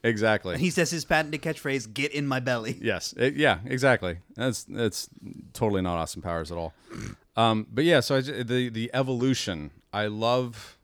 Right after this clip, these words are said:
Speaker 1: going back and seeing, you know, Doctor No, and you're just like, "Okay, ooh."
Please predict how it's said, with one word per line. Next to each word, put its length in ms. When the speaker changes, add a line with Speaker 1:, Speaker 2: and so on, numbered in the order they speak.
Speaker 1:
going 320
back 340
and 120
seeing, 260
you 80
know, 80
Doctor 400
No, 320
and 80
you're 80
just 200
like, 260
"Okay, 500
ooh." 300